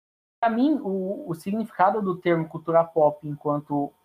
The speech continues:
é, tudo isso, é, universo de heróis, cinema, série, pra mim era algo muito claro. Eu pensei, "Não, todo mundo, eu vou falar cultura pop, eles vão entender o que é cultura pop na minha visão."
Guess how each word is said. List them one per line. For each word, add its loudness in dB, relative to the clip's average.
é, 0
tudo -8
isso, -4
é, -8
universo 2
de 2
heróis, 6
cinema, -2
série, 2
pra 2
mim 0
era 4
algo 4
muito 0
claro. 4
Eu -2
pensei, -8
"Não, -4
todo -10
mundo, -2
eu 0
vou 2
falar 4
cultura 0
pop, 2
eles -2
vão 2
entender -4
o -2
que -8
é -4
cultura -2
pop 2
na -4
minha 0
visão." -2